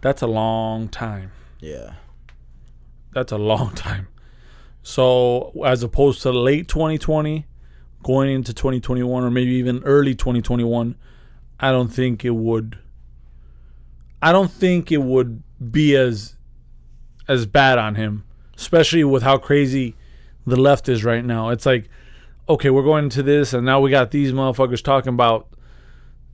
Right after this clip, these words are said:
Speaker 1: all types of taxes, everything free,
Speaker 2: Well,
Speaker 1: free,
Speaker 2: yeah,
Speaker 1: free.
Speaker 2: that, that is true, 'cause he would have the talking point of saying, "Yeah, well, maybe things are bad, but they're gonna make it worse."
Speaker 1: Yeah.
Speaker 2: And then also,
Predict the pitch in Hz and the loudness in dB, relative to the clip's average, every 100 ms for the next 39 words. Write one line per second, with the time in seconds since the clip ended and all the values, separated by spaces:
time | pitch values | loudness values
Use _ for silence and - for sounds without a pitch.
0 | - - 135 131 147 139 117 - 143 139 | -20 -8 -4 0 2 0 -2 0 0 0
1 | 123 127 139 127 117 143 160 175 170 170 | 0 0 0 -2 -2 0 4 6 6 4
2 | 202 190 185 214 220 175 - 208 214 - | 2 2 4 4 2 -2 -4 -4 -4 0
3 | 156 - 190 180 180 156 151 135 120 - | -2 -2 -6 0 2 4 2 2 -4 -2
4 | 151 147 - 139 - 143 127 110 147 139 | 0 0 -2 -8 -2 0 0 -2 -2 -2
5 | 131 143 139 120 120 123 143 147 131 151 | 0 2 2 2 -2 0 0 -2 -4 -2
6 | 147 127 113 104 127 147 131 127 123 - | -2 0 0 0 2 4 4 2 -4 -16
7 | - - - - - - - 107 131 123 | -20 -20 -20 -20 -20 -20 -20 -4 0 0
8 | - - - 107 143 143 135 120 117 113 | -2 -14 -16 0 2 2 0 -2 -2 -4
9 | 110 98 139 175 120 - - 123 120 110 | -4 -2 4 4 2 -4 -10 -4 -4 -4
10 | 110 - 151 156 160 165 202 247 - 202 | -8 -8 0 2 4 4 4 4 2 2
11 | 175 180 | 2 0